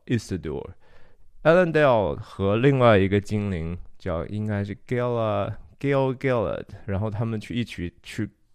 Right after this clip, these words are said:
攻打索伦，其实是他们把这个索伦已经围城了，后来索伦准备了一段时间又出来反击，然后在这个末日火山的坡上啊，就把这个精灵当时的军事首领和人类的军事首领 Elendil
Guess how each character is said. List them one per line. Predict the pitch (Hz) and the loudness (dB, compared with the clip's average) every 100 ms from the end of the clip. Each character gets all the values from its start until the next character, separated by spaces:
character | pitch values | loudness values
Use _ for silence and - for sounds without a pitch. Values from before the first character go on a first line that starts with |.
| _ | _
攻 | - 135 139 131 | 0 0 0 -2
打 | 107 95 | -4 -4
索 | 107 - - - - 73 58 | -8 -12 -20 -18 -8 -6 -4
伦， | 65 - | -6 -4
其 | 127 143 | 0 2
实 | 165 | 2
是 | 165 | 0
他 | 151 156 | 2 2
们 | 151 | 0
把 | 113 80 | 0 0
这 | 110 | 2
个 | 113 | -2
索 | - 92 | 2 2
伦 | 85 107 | 2 2
已 | 104 | 0
经 | 98 104 90 | 0 0 2
围 | 92 120 | 2 2
城 | - - | -4 -8
了， | 73 - _ _ _ - | -10 -10 _ _ _ -2
后 | 123 | 2
来 | 123 | 2
索 | 131 101 | 2 2
伦 | 101 123 - _ | 2 0 -6 _
准 | - 107 | 0 2
备 | 127 131 | 4 4
了 | 107 | 4
一 | |
段 | 110 110 | 4 4
时 | 104 | 2
间 | 104 113 | 0 2
又 | 123 | 2
出 | 110 123 | 0 2
来 | 113 107 | 2 2
反 | - 80 67 | 0 -4 -4
击， | - 90 85 - _ _ - - | -10 -10 -12 -14 _ _ -14 -2
然 | 104 | 2
后 | 117 | 2
在 | 107 117 | 4 2
这 | 107 104 | 2 0
个 | 92 85 - | -2 -2 0
末 | 139 123 | 4 6
日 | 120 | 4
火 | 117 95 90 | 2 0 0
山 | 104 107 | 0 -2
的 | 107 | -4
坡 | - 123 127 127 | -4 0 2 2
上 | 117 67 | 0 -2
啊， | 90 82 - - | -6 -10 -12 -2
就 | 101 87 - | -2 -2 2
把 | 85 82 | 2 2
这 | 98 92 | -2 -2
个 | 85 71 | -2 -4
精 | - 131 127 | -2 0 2
灵 | 104 101 | 2 4
当 | 101 101 | 4 2
时 | 90 90 | -2 -4
的 | 92 | -4
军 | - - 107 113 | -6 -6 -4 -2
事 | 110 | -6
首 | - 92 101 | -6 -4 -4
领 | 76 | -6
和 | - 95 | -6 -2
人 | 98 113 | 0 2
类 | 143 123 | 4 2
的 | |
军 | 101 113 | 0 -2
事 | 113 107 | -2 -2
首 | 92 98 | -2 -2
领 | 87 - | -4 -4
Elendil | 110 117 104 107 80 | -2 -2 0 0 -2